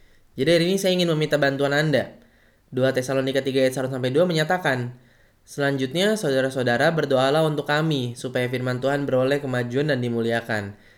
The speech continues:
sama seperti yang telah terjadi di antara kamu. Dan supaya kami terlepas daripada pengacau dan orang-orang jahat, sebab bukan semua orang beroleh iman." Semakin banyak orang yang dapat kita bagikan firman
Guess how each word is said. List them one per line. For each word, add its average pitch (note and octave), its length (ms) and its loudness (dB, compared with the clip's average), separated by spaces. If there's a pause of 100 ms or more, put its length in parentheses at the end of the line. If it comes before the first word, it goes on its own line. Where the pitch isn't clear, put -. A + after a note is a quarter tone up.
sama C3+ 320 -4
seperti C3+ 320 -2
yang C3 80 -4
telah C3+ 160 -2
terjadi C#3 340 0
di C3+ 140 0
antara A#2+ 240 -2
kamu. A2+ 400 -4 (560)
Dan A#2 80 -4
supaya B2 320 -2
kami B2+ 160 -2
terlepas B2 480 -4
daripada C3+ 340 2
pengacau B2+ 400 -2
dan C#3 140 0
orang-orang A#2+ 480 -2
jahat, A#2 480 -2
sebab D#3+ 400 -2
bukan D#3 320 -2
semua D#3 400 0
orang F3+ 160 0
beroleh D#3+ 400 2
iman." D3 320 0 (680)
Semakin E3+ 320 -2
banyak F3+ 240 2
orang E3+ 240 2
yang D#3+ 80 0
dapat D3+ 240 2
kita D3 160 -2
bagikan C#3 800 -2 (160)
firman B2 240 -4